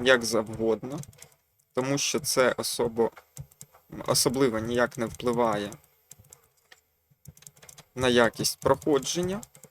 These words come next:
Цей білд підійде для тих людей, які просто хочуть спокійно пограти варваром, особливо не заморачуватися над тим,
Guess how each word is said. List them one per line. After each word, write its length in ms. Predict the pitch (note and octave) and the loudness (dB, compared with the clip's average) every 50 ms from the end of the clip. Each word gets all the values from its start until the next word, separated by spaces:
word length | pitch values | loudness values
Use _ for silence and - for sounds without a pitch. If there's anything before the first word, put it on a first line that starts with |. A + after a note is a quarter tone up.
| _ _ - _ _ _ - _ _ _ _ _ _ - - _ _ - _ _ _ _ - _ _ _ _ _ _ _ _ _ _ _ _ _ _ _ _ _ _ _ - - _ - - | _ _ -20 _ _ _ -20 _ _ _ _ _ _ -20 -20 _ _ -20 _ _ _ _ -20 _ _ _ _ _ _ _ _ _ _ _ _ _ _ _ _ _ _ _ -20 -20 _ -18 -12
Цей 260 | - - - E3+ F#3+ F3+ | -6 -2 0 2 2 2
білд 500 | D3 C#3 D3+ D#3+ F3 D#3 D3 - - - - - | 2 2 2 2 2 0 -2 -6 -14 -18 -14 -8
підійде 480 | - B2 A#2+ B2+ C3 A#2+ A#2 C#3+ D3+ D#3 | -6 -4 -2 -2 -2 2 4 4 4 4
для 160 | C#3 A#2+ A#2 | 2 0 -2
тих 360 | - - C3+ C3+ - - - | -2 -2 -6 -6 -6 -8 -10
людей, 300 | A2+ A2 G#2 A#2+ B2 C3 | -6 -2 2 4 4 4
які 220 | A#2 - - - | 4 2 -2 -8
просто 440 | G#2+ - - A#2+ B2+ - - - A#2 - | -8 -4 0 -2 -2 -2 -4 -10 -10 -8
хочуть 320 | - A#2 A#2+ - - G#2+ - | -6 -8 -6 -6 -10 -8 -8
спокійно 720 | - - - - - - - A#2 B2+ C3 A#2+ A2 G#2 - - - _ _ _ _ _ _ _ - - | -8 -8 -6 -8 -8 -6 -6 -6 -6 -4 -6 -6 -8 -8 -12 -18 _ _ _ _ _ _ _ -16 -10
пограти 640 | - A#2 A2+ - A2 A#2 A2+ A2 - - G#2 G#2 - - - - - - - | -8 -6 -4 0 2 2 2 2 0 -4 -6 -6 -6 -6 -10 -12 -14 -12 -6
варваром, 600 | A2 A2+ B2+ D3 D#3 C#3 C#3 C3 B2+ B2 B2 A#2+ - - - - - - - - - - - - | 0 2 4 4 4 2 0 0 -2 -2 -4 -6 -10 -14 -14 -16 -20 -20 -20 -20 -20 -20 -14 -8
особливо 600 | A2 A2 - - A#2+ G#2+ A2 A#2+ B2+ B2 A#2 A#2 | -6 -4 -4 -2 -4 -2 2 4 4 4 4 2
не 380 | A#2 A2+ A2+ A2 A2 A2 G#2+ - - - - - - - - | 0 0 0 0 0 -2 -2 -4 -8 -14 -20 -18 -20 -16 -10
заморачуватися 1300 | - - - A#2 A#2 A#2 A#2+ A#2 A#2 B2 A#2 - - A2 G2+ - - - - - - - - G#2+ G2+ - - - - - _ _ _ _ _ _ _ _ - _ - | -6 -4 -2 -2 0 0 2 2 2 2 0 -2 -6 -8 -10 -12 -14 -12 -8 -6 -6 -6 -6 -6 -10 -12 -14 -18 -20 -20 _ _ _ _ _ _ _ _ -20 _ -8
над 200 | A#2 B2 A#2+ - _ | -4 -4 -4 -4 _
тим, 400 | - C#3 C3+ D#3+ F3 E3 D3+ E3 | 0 0 2 2 2 0 -4 -6